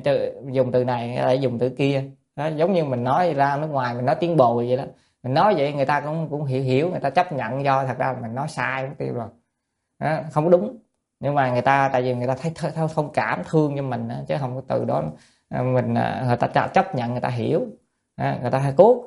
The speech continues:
gắng người ta hiểu, chứ còn mình mà người đó nói như vậy là không được. Đó. Cho nên, à, thật sự mình nói ở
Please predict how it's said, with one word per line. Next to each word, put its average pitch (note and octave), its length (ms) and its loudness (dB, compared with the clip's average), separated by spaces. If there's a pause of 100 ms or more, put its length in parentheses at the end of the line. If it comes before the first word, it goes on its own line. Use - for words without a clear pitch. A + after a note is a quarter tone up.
gắng F3 160 0
người D#3+ 80 -4
ta A#2+ 80 -4
hiểu, C3 400 -4
chứ E3+ 120 -2
còn B2+ 180 -2
mình C3 200 2
mà B2 80 -4
người B2 320 2
đó D#3 100 -2
nói E3+ 420 -2
như C#3+ 120 -6
vậy C3 200 -2
là A#2+ 280 -6
không C3+ 120 -8
được. A#2+ 220 -2 (240)
Đó. D3+ 180 -4 (400)
Cho E3+ 100 6
nên, F3 240 4
à, E3 220 -2 (380)
thật C3+ 140 0
sự C#3 140 2
mình C#3 140 -2
nói E3+ 240 2
ở F3+ 280 4